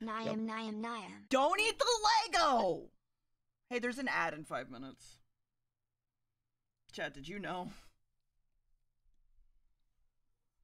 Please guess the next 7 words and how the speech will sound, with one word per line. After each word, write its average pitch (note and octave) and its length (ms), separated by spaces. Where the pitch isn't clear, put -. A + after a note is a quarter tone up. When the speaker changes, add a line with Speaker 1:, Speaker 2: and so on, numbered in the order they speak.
Speaker 2:
I E3+ 80
thought C#3+ 260
the B2 60
leather B2 320
collar A#2+ 480
I C#3 60
had C3 340